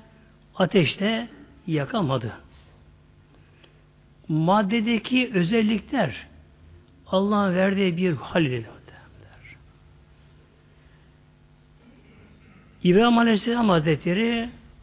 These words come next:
ateşten çıktıktan sonra şöyle buyuruyor. Sebile ve kâle inni Rabbi sehdin. İnni ben dedi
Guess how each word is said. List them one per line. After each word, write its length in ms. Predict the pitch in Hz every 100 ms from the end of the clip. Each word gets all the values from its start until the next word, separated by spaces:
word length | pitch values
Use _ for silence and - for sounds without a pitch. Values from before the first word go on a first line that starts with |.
| - - -
ateşten 760 | 170 165 202 165 - 185 143 107 - - - -
çıktıktan 480 | - - 165 - 190
sonra 540 | 156 151 139 170 208 233 - - - -
şöyle 440 | - - 165 127
buyuruyor. 400 | 131 117 147 165 -
Sebile 520 | - - 135 151 165 139
ve 120 | 131
kâle 540 | 151 139 135 185 196 190 - - - - _ _ _ _ _ _ _ _ _ _ _ _ _ _ _ _ _ -
inni 440 | 226 226 220 208
Rabbi 520 | 180 160 170 160 202
sehdin. 720 | 170 160 139 135 143 135 135 - - - _ _ _ _ _ _ -
İnni 540 | 214 214 202 196 175
ben 220 | 165 175 143
dedi 520 | 135 139 202 208